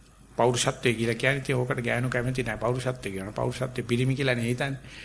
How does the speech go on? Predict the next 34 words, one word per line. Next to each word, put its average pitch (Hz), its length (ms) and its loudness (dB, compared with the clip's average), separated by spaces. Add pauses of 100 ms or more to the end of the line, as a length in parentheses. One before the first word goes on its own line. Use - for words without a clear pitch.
(180)
පෞරුෂත්වය 135 480 4
කියලා 135 200 2
කියන්නේ 156 600 4 (300)
අදිෂ්ඨාන 139 520 2
ශක්තියක් 151 360 2
කියනවා. 135 200 0
මොනවා 151 480 4 (140)
ආවත් 127 380 4 (1400)
මට 127 200 -2
මොනවත් 120 360 -2 (100)
වෙන්නේ 80 220 -6
නැහැ - 160 -10
කියලා. - 180 -4
එතකොට 190 280 6
මො-, 139 280 4
වැඩි 127 280 4
වැඩියෙන් 190 320 6
කරදර 202 300 6
එනකොට 202 300 4
තමයි 214 200 4
අදිෂ්ඨාන 185 400 2
ශක්තිය 175 300 0
තව 139 200 4
වැඩි 117 240 2
වෙන්නේ. 123 140 0
ඔයිට 165 160 0
වැඩි 160 220 2
දෙයක් 185 220 0
ආවත් 214 180 2
මොකුත් 175 240 0
වෙන්නේ 117 280 -2
නැහැ 110 40 -6
කියලා. 120 180 0
ඒක 190 260 2